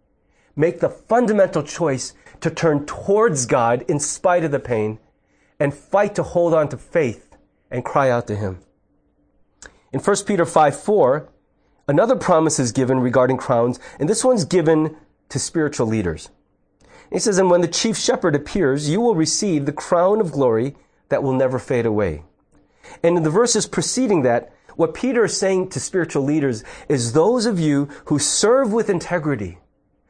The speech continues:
who live your life as living examples, who serve with a willing and humble heart and go the distance, finish well." That's no small thing, would you agree? The headlines tell us almost on a monthly basis now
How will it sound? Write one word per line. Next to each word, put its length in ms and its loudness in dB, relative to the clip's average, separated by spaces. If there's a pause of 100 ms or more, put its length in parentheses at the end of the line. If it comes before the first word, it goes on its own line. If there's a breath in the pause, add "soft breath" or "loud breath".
(220 loud breath)
who 120 2
live 220 0
your 160 2
life 380 2
as 200 -2
living 520 0
examples, 960 0 (380 loud breath)
who 100 0
serve 320 2
with 120 2
a 40 2
willing 500 2
and 220 -2
humble 400 0
heart 360 0
and 280 -2
go 260 2
the 120 0
distance, 580 -4 (400 soft breath)
finish 500 0
well." 460 0
That's 260 -2
no 220 2
small 300 2
thing, 200 0
would 160 0
you 100 2
agree? 440 -2 (720)
The 80 -2
headlines 420 2
tell 240 0
us 140 0
almost 320 0
on 160 2
a 40 2
monthly 520 0
basis 440 -2
now 300 -2